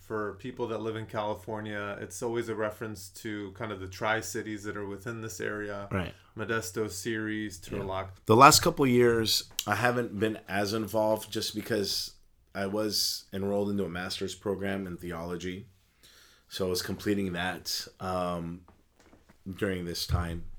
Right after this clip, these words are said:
Speaker 2: Seeing from years past of my involvement in, with youth, with Central Valley and, and, uh, Marade specifically, and for the future, our youth have it really hard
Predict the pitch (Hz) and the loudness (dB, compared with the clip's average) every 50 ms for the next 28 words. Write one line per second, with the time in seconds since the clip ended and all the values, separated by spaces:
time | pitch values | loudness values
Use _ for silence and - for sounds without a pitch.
0 | - - - - - - _ - - - - 156 156 160 151 135 - - 131 120 | -12 -14 -16 -20 -20 -20 _ -2 2 4 4 6 6 4 4 2 0 -2 0 0
1 | 113 117 120 113 110 - - - - 113 113 113 110 107 - 113 98 98 95 95 | 0 2 2 2 2 0 -2 -2 0 2 4 4 4 2 0 0 0 0 0 0
2 | 95 90 87 95 95 95 95 98 95 92 - - - 98 92 92 98 95 98 95 | 0 2 2 2 2 4 2 2 0 -2 -4 -4 -2 0 0 0 0 0 2 2
3 | 92 92 - 98 101 104 104 - 92 85 - - - - - - - - - - | 2 2 4 6 6 6 6 4 2 -2 -2 -6 -18 -20 -20 -20 -18 -8 -2 0
4 | 107 101 95 - 101 90 82 95 95 92 95 92 92 90 90 87 87 - - 92 | 0 2 4 4 4 4 4 4 4 6 6 6 4 4 2 0 -2 -4 -4 -4
5 | 87 82 80 78 - - - - - - - - - - _ - 104 87 87 87 | -2 -2 -4 -6 -8 -14 -20 -20 -20 -20 -20 -20 -20 -18 _ -4 -2 0 0 0
6 | 85 82 - - 92 95 101 104 107 101 90 95 90 87 - - - 85 - - | 0 -2 -2 2 6 8 10 10 10 8 8 6 6 6 4 4 4 4 4 4
7 | 110 95 - 101 - - 82 82 82 85 85 87 - - - - - - - - | 4 4 4 2 2 0 0 -2 -2 -2 -4 -6 -8 -12 -20 -20 -20 -20 -20 -20
8 | - - - - - _ _ _ _ _ - 95 92 92 92 - 110 95 95 90 | -20 -20 -20 -20 -20 _ _ _ _ _ 2 2 4 4 4 4 4 6 6 4
9 | - - - 101 101 98 - - 101 90 85 80 78 76 - - - - - - | 4 4 6 6 6 6 6 4 4 4 4 4 0 -2 -8 -14 -20 -20 -20 -20
10 | - - _ _ - 110 104 107 104 107 120 139 135 131 - - - _ _ - | -20 -20 _ _ 0 4 6 6 8 8 8 8 8 6 2 -6 -14 _ _ -2
11 | - 107 104 95 90 92 80 - 85 87 87 90 92 95 95 98 98 95 90 78 | 0 2 4 4 4 2 0 -2 -2 0 2 4 6 8 8 8 8 6 4 4
12 | - - - 80 76 76 71 57 - - | 0 -2 -4 -4 -4 -4 -6 -8 -12 -14